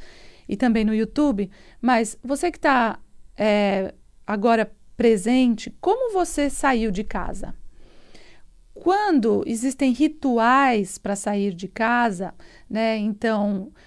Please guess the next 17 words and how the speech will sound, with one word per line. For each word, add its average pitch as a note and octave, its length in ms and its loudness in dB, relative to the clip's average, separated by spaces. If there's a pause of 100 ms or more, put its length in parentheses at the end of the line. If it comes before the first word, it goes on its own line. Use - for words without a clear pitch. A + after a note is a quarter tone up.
(300)
ah, G3+ 480 -2
um A#3 120 2
filho A#3+ 340 0
consegue, A3+ 680 0
por A3 160 0
exemplo, G3+ 640 -2
quando G#3+ 240 -2
se - 160 -6
formou A#3 380 2
na G#3+ 140 2
faculdade G3 1000 0 (400)
e G#3 80 -4
os G#3+ 160 -4
pais A#3 320 2
foram A3+ 260 0
chamados, G#3+ 1000 0 (100)
né, A#3 300 0